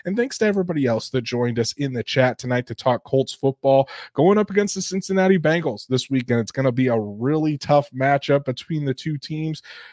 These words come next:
And, but hey, a-, as Drake and I said, we're both on the Colts. We think they get their fifth straight win to move to eight and five.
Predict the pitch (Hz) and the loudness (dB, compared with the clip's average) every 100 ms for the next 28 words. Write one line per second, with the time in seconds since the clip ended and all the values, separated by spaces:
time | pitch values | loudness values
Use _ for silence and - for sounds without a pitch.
0 | _ - 127 131 127 131 131 - - 127 | _ 0 2 0 2 4 4 -2 -6 -4
1 | 107 - - 117 117 117 117 120 143 - | -4 -8 -8 -6 -4 -4 -4 0 0 0
2 | 143 139 - 151 156 - 110 117 113 131 | 0 0 2 4 4 2 -6 -2 0 0
3 | 131 135 127 123 143 139 - 127 123 139 | 0 -2 -2 -2 0 -2 -2 -4 -4 -6
4 | 139 135 139 139 - 131 - 151 - - | -2 0 2 0 0 -2 0 -4 -4 -6
5 | 151 151 - 143 160 165 127 120 127 - | -2 -2 0 0 0 0 -8 -6 -6 -8
6 | - 139 143 143 - 147 160 185 180 | -4 -4 -2 -6 2 4 6 6 4